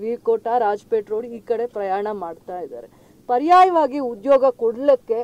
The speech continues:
ಅವಕಾಶ ಮಾಡಿದ್ರೆ ಇವ್ರು ಹೇಳೋ ಪ್ರಕಾರ ಗ್ಲೋಬಲ್ ಇನ್ವೆಸ್ಟರ್ಸು ಒಂದು, ಒಂದು ಲಕ್ಷ ಕೋಟಿ ಇನ್ವೆಸ್ಟ್ ಮಾಡೋದಕ್ಕೆ ಕರ್ನಾಟಕಕ್ಕೆ ಬರ್ತಾ ಇದ್ದಾರೆ ಅಂತ ಹೇಳ್ತಾ ಇದ್ದಾರೆ. ಬೆಂಗಳೂರು ಸುತ್ತಮುತ್ತ ನೂರು ಕಿಲೋಮೀಟ್ರು ಕೂಡ ಇವ್ರಿಗೆ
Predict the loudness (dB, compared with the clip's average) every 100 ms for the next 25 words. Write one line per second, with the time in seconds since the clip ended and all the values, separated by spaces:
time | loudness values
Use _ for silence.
0 | -4 -4 0 0 0 -2 0 0 0 -2
1 | -4 -4 -6 -8 0 4 6 6 2 -2
2 | 0 0 0 -6 _ _ -6 2 4 4
3 | 2 0 0 0 2 2 2 -2 -2 -4
4 | -6 -4 -2 0 -2 -2 0 0 0 0
5 | 0 0 2 2 4 0 0 0 -2 -2
6 | -4 0 0 0 0 -2 -4 -4 -4 -4
7 | -6 -4 -4 -4 -6 -2 -2 0 -2 -6
8 | -8 -8 -8 -8 -8 -10 -12 _ _ -12
9 | -4 -4 -2 -2 -2 0 0 2 -2 -2
10 | -4 -4 -2 0 -2 -2 0 0 -2 -4
11 | -4 -2 -2 -2 -2 -2 -2